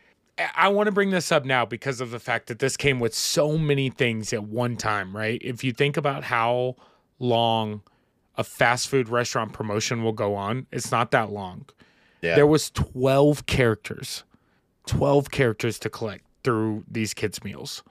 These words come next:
Speaker 1: And unless you were like, is it the Mormons that have, like, thirty-nine kids? I don't know. Whatever,
Speaker 2: Sure.
Speaker 1: whatever one of those peop-,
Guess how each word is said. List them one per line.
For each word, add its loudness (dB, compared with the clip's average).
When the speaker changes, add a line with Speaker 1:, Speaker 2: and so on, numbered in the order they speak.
Speaker 1:
And 2
unless 2
you 2
were 4
like, 2
is -6
it -14
the 2
Mormons 0
that 2
have, -2
like, -4
thirty-nine 0
kids? -10
I 2
don't -6
know. -18
Whatever, 6
Speaker 2:
Sure. 0
Speaker 1:
whatever 2
one 2
of 2
those 0
peop-, -6